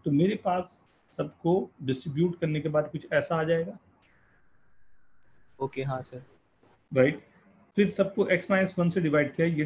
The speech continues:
Speaker 1: direct formula इन सब में लग रहा है, x to the power n minus a to the power n upon x minus a, limit x tends to a का, that's n into n का मतलब वन, टू, थ्री, फ़ोर जो number जा रहा है, a का मतलब है वन, one to the power करते हुए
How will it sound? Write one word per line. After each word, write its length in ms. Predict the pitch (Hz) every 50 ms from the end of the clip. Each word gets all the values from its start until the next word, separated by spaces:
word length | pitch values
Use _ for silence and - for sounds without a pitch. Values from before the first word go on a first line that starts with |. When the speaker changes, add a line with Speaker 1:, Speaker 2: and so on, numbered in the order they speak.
| 147
Speaker 1:
direct 320 | 139 135 143 185 196 196 -
formula 380 | - 196 185 180 185 185 202
इन 200 | 190 - 175 170
सब 200 | 165 170 175 160 160
में 100 | 165 156
लग 200 | 139 143 127 127 127
रहा 100 | 131 123 120 131
है, 200 | 139 156 196 - - _ _ _ _ _ -
x 240 | 196 196 196 - - -
to 80 | 208 190
the 80 | 202 196 -
power 200 | 180 156 143 139
n 140 | 127 135 151 151 143
minus 260 | 139 143 147 - - -
a 160 | - 175 175 180 175
to 80 | 190 165
the 60 | 180 170 -
power 120 | 160 156 143 147
n 140 | 151 165 175
upon 280 | 170 - 175 165 165 - - -
x 180 | 170 - - -
minus 360 | 156 147 139 139 143 135 -
a, 80 | 180 175 175 165 147
limit 200 | 160 180 175 - - -
x 160 | - - - - -
tends 220 | 143 131 120 - -
to 80 | 185 196 - -
a 100 | 175 131 117 120 -
का, 60 | - - - _ _ _ _ _ _ _ _ _ -
that's 220 | 135 127 - - - -
n 140 | 156 156 151 143
into 280 | 135 131 131 170 196 226 254 247 - - - - 147
n 120 | 131 131 127
का 60 | 131
मतलब 300 | 123 123 120 - 151 131 120
वन, 160 | 120 117 120
टू, 120 | 117 139 123
थ्री, 180 | - - 127
फ़ोर 220 | 117 - - 135 123
जो 240 | 131 131 127 120 110
number 220 | 110 113 127 143
जा 140 | 147 151 151
रहा 180 | 147 156 151 170
है, 200 | 190 196 - -
a 160 | - 156 139
का 120 | - - 120
मतलब 360 | 113 113 - - 120 120 120 131
है 60 | 139
वन, 280 | 131 135 160 170 175 170 139 120
one 180 | 117 113 107
to 140 | 101 117 117
the 80 | 120 117 -
power 180 | 120 113 - - -
करते 260 | 120 - - - 151
हुए 140 | 156 208